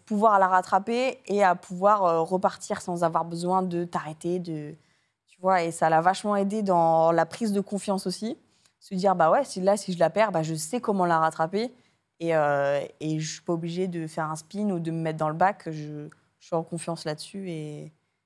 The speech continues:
et ouais, le, le frein, c'est hyper important. Il faut, moi, j'avais beaucoup de mal au début à mettre assez de puissance de frein. Parce qu'il faut vraiment, c'est pas, en fait, c'est tout l'inverse d'une voiture, euh, dans ta voiture, tu appuies progressivement. Dans une voiture de sport,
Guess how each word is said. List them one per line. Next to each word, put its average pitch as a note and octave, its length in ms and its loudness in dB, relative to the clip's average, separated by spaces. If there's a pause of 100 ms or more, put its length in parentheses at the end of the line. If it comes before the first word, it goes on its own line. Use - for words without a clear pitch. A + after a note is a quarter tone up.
(140)
et D#3 100 -4
ouais, F#3+ 160 6
le, D#3 140 2
le D#3 140 -2
frein, F#3 200 -4
c'est - 160 -12
hyper F3 260 -4
important. G3+ 420 -4 (500)
Il F3 80 -20
faut, E3 460 -2
moi, F3+ 100 -4
j'avais E3+ 240 -2
beaucoup F3 260 -6
de F#3+ 60 0
mal F#3+ 180 0
au F#3 40 0
début F3+ 400 -4 (420)
à E3 80 -6
mettre F3 300 -6 (200)
assez A3 300 2
de G#3 60 -8
puissance F#3+ 400 -2
de F#3 80 0
frein. E3 260 -6 (400)
Parce F3 160 -6
qu'il F3+ 160 -4
faut F#3+ 120 -6
vraiment, G3 520 2
c'est F#3+ 140 -6
pas, A3 420 4
en - 60 -10
fait, A3+ 180 -4
c'est F3 80 -6
tout - 160 -10
l'inverse G#3+ 460 0
d'une F#3 180 -4
voiture, F3 420 -2
euh, D3+ 280 -2 (420)
dans E3+ 60 -10
ta E3+ 100 -2
voiture, E3+ 320 -2
tu - 300 -14 (240)
appuies F3+ 260 0
progressivement. F#3 800 -2 (420)
Dans E3 80 -10
une E3 80 -4
voiture E3+ 300 -2
de E3+ 80 -8
sport, A#3 420 2